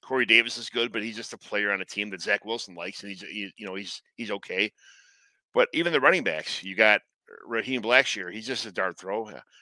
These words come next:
Ronnie Rivers was a, was a one-week wonder, possibly, that, that really didn't pan out. Hassan Haskins, I'd,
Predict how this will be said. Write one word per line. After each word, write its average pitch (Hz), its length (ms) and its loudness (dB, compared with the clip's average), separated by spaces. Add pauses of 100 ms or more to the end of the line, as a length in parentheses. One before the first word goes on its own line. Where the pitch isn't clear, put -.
(160)
Ronnie 117 240 6
Rivers 120 360 2
was 104 200 -6
a, 101 60 -2
was 104 280 -2
a 101 80 -4
one-week 107 340 -4
wonder, 107 280 -2
possibly, 110 480 0
that, 107 100 -6 (160)
that 98 120 -18
really 104 160 0
didn't 104 180 -4
pan 104 200 0
out. 104 140 -2 (380)
Hassan 147 240 6
Haskins, 131 420 6
I'd, 98 120 0